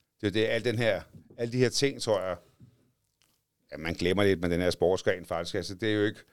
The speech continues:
det er også hårdt at gå til svømning. Men der skal faktisk rigtig meget fysisk træning til at, at holde den her form i de her, altså,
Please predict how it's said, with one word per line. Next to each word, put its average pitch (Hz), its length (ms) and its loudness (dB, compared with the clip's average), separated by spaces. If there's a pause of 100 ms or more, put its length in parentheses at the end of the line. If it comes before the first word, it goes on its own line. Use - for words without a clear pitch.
(140)
det - 60 2
er 110 60 8
også 110 140 6
hårdt 110 160 6
at 104 60 -4
gå 107 100 2
til 95 100 -4
svømning. 95 400 -2 (600)
Men 95 120 0
der 98 100 8
skal 101 180 2
faktisk 101 300 2
rigtig 117 260 2
meget 92 360 2 (400)
fysisk 117 340 2
træning 98 360 4
til - 100 -2
at, 101 220 -2 (840)
at 120 60 4
holde 101 300 6
den 117 120 0
her 95 200 -2
form 104 320 -4
i 101 60 -4
de 98 180 0
her, 90 200 0 (240)
altså, 95 200 0